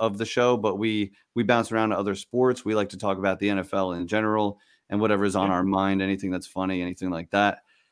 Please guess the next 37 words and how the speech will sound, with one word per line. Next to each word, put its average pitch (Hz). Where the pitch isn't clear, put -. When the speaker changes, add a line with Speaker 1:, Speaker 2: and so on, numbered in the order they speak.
Speaker 1:
If 110
you're 117
looking 101
for, 107
uh, 90
any 101
comedic 107
relief 104
or 107
you 98
wanna 95
make 104
fun 104
of 98
your 95
Giants, 98
uh, 90
fan 98
friends, 104
I 101
do 104
these 101
weekly 101
sketches, 101
I 98
guess 95
you 92
call 98
Speaker 2:
Yeah. 98
Speaker 1:
them, 92
and, 101
uh, 95
where 107
I 101
play 107
multiple 98
characters 98